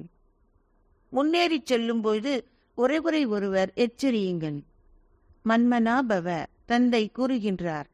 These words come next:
"என்னை நினைவு செய்யுங்கள், உங்கள் பாவங்கள் அழிக்கப்படும்."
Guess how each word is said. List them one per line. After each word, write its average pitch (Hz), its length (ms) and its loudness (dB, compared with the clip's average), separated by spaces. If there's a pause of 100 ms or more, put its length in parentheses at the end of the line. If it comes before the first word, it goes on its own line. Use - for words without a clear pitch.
(220)
"என்னை 277 400 4
நினைவு 233 360 2
செய்யுங்கள், 180 800 -2
உங்கள் 254 340 -2
பாவங்கள் 190 720 0 (280)
அழிக்கப்படும்." 202 800 -2